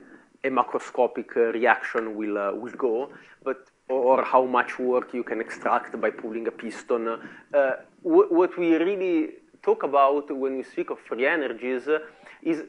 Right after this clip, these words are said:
is something, is, is a quantity that is related to the probability of observing one state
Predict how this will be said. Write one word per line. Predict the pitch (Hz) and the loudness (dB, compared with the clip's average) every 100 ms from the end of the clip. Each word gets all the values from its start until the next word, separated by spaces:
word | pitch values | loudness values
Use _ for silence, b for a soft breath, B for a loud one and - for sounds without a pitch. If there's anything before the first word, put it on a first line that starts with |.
| - | -8
is | 160 - | -8 2
something, | 202 214 208 180 - - | 2 4 0 0 -2 -6
is, | 170 151 | -2 -2
is | 156 175 | -2 -4
a | |
quantity | - 202 202 190 | 2 2 2 -2
that | 160 147 139 | -2 -2 -4
is | 123 | -2
related | 139 147 160 156 - | 2 2 2 -2 -2
to | |
the | 131 | -2
probability | - 127 123 120 151 156 156 147 | 0 2 0 -2 -4 -4 0 2
of | 120 | 2
observing | 120 - - 139 127 135 123 | -2 -8 0 0 2 -2 -2
one | 120 123 | 2 0
state | 123 - 127 123 - | 0 -2 0 0 -4